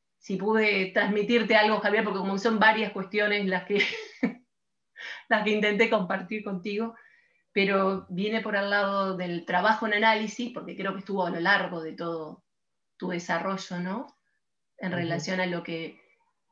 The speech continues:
Speaker 1: es del orden de lo estructurante del sujeto, que vos lo traías, esa escena primaria,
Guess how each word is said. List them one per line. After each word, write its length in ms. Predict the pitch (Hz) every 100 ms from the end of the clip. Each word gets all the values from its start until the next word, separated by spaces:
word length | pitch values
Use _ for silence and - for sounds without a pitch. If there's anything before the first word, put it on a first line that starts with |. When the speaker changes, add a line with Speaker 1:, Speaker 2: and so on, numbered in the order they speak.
| _
Speaker 1:
es 140 | 220
del 140 | 233 220
orden 400 | 185 175 165 156
de 100 | 196
lo 80 | 185
estructurante 680 | 185 202 196 226 233 262 262
del 120 | 233
sujeto, 600 | 240 247 285 277 320 381 - _ _ _ _ _
que 100 | 175 175
vos 160 | 170
lo 120 | 180 175
traías, 440 | 175 214 277 320 - _ _ _
esa 160 | 180 165
escena 320 | 175 170 170
primaria, 680 | 180 185 208 226 254 285